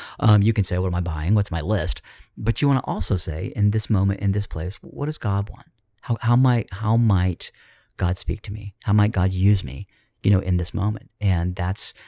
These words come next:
setting your mind on the things of the Spirit. It's a, it's a good exercise, I think, to ask yourself, you know, really, what, what is,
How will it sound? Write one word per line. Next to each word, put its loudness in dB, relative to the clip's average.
setting -2
your 2
mind -2
on -4
the -2
things -10
of -16
the -8
Spirit. -10
It's -12
a, -8
it's -10
a -2
good -4
exercise, -10
I -8
think, -4
to -10
ask -6
yourself, -8
you -2
know, 2
really, -2
what, -8
what -2
is, -4